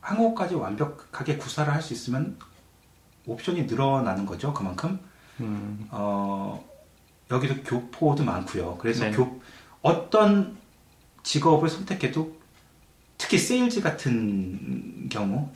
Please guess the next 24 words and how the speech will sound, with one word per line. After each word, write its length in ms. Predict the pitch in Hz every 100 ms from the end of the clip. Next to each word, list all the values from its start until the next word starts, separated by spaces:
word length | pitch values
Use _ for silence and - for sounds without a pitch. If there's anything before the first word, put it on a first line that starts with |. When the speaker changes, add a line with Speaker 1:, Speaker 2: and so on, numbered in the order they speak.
| -
Speaker 1:
예를 180 | 113 127
들어서 200 | 120 -
차 200 | - 202
딜러에 500 | 113 123 175 110 98
취직을 300 | - 160 135
했는데 460 | 107 98 147 - - - - - -
한국 240 | - 226 226
교민들만 500 | 139 190 190 151 151
자기가 260 | - 117 -
다 60 |
흡수해도 420 | 143 196 - 156 147
그게 320 | 131 220 151
자기한테 340 | 120 123 147
얼마나 380 | 104 101 160 156
플러스예요. 520 | - 220 196 113 90
그 80 | 90
커미션이 680 | - 208 202 135 101 92 92
Speaker 2:
그렇죠. 220 | - 151 -
Speaker 1:
굉장할 300 | 113 151 147
텐데. 300 | 101 147 - - -
근데 380 | 208 220 156 117
영어가 340 | 147 208 214 120
안 140 | 139
되는 680 | 175 170 165 160 175 214